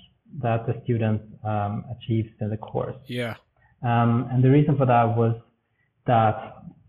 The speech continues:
Speaker 1: we wanted to pay for the value that the student, uh, gets from the mentorship.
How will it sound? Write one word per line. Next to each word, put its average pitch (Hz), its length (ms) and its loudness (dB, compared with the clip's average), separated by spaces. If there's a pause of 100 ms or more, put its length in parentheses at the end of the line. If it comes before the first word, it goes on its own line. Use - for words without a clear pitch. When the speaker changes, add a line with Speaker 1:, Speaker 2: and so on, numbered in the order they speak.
(500)
Speaker 1:
we 135 180 4
wanted 151 380 4
to 139 80 4
pay 127 480 0
for 117 560 0
the 113 200 0 (100)
value 120 920 4
that 107 540 -2
the 110 200 2 (160)
student, 113 460 2 (420)
uh, 107 380 -2 (120)
gets 107 280 -2 (220)
from 107 300 0
the 107 340 -2
mentorship. 104 680 -4